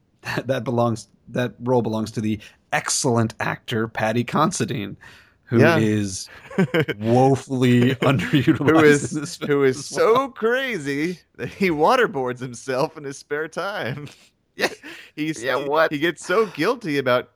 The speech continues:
Speaker 2: murdering children that he, he, he puts a rag over his face and dumps a bucket of water onto himself.
Speaker 1: Or is he trying to relive the, the days where he was tortured? I don't, I didn't understand. I
Speaker 2: Yeah.
Speaker 1: didn't understand. I didn't know the context of his life.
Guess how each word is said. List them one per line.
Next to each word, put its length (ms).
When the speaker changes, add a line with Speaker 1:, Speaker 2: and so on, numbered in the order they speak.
Speaker 2:
murdering 420
children 460
that 100
he, 100
he, 320
he 100
puts 240
a 140
rag 400
over 140
his 120
face 300
and 100
dumps 240
a 60
bucket 320
of 80
water 320
onto 160
himself. 560
Speaker 1:
Or 240
is 160
he 320
trying 240
to 100
relive 720
the, 760
the 120
days 380
where 120
he 200
was 200
tortured? 440
I 100
don't, 220
I 100
didn't 180
understand. 500
I 40
Speaker 2:
Yeah. 80
Speaker 1:
didn't 240
understand. 440
I 60
didn't 140
know 80
the 80
context 580
of 60
his 160
life. 440